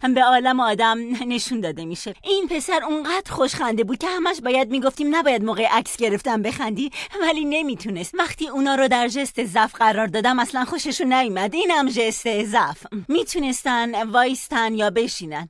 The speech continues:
ولی سرشون پایینه، شونه هاشون به جلو مایل شده. خودشون رو بغل کردم، یکم تغییرش دادیم، چون اگه اینجوری احساس راحتی می‌ده، پس بهتره دستا یه خورده پایین تر باشن و دور شکمتون باشه.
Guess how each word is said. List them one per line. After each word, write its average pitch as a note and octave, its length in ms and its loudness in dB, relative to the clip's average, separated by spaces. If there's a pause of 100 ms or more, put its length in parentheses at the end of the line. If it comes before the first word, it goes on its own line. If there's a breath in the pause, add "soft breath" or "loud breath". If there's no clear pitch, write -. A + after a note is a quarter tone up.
ولی C4 540 0 (100)
سرشون B3 600 -2
پایینه، G#3 640 0
شونه C4+ 340 -2
هاشون C4 440 -2
به A#3+ 120 -2
جلو G#3 300 0
مایل F#3 480 -2
شده. G3 400 -4 (280 loud breath)
خودشون D4 500 -2
رو C4 80 -2
بغل A3 340 4
کردم، G#3 480 -2
یکم C4+ 440 -4
تغییرش G#3+ 600 -4
دادیم، E3+ 340 -8 (240 loud breath)
چون D#4+ 320 -6
اگه B3 240 0
اینجوری B3+ 500 0
احساس A#3+ 380 -6
راحتی G#3 500 -2
می‌ده، G#3+ 220 -2
پس C#4+ 220 -6
بهتره A#3+ 340 -2
دستا G#3 360 -6
یه A#3 160 -4
خورده A3+ 260 -6
پایین A3+ 400 -4
تر G#3+ 340 0
باشن F#3 380 -6 (240 loud breath)
و C4+ 120 2
دور B3+ 200 -4
شکمتون G#3 800 -6
باشه. E3+ 340 -8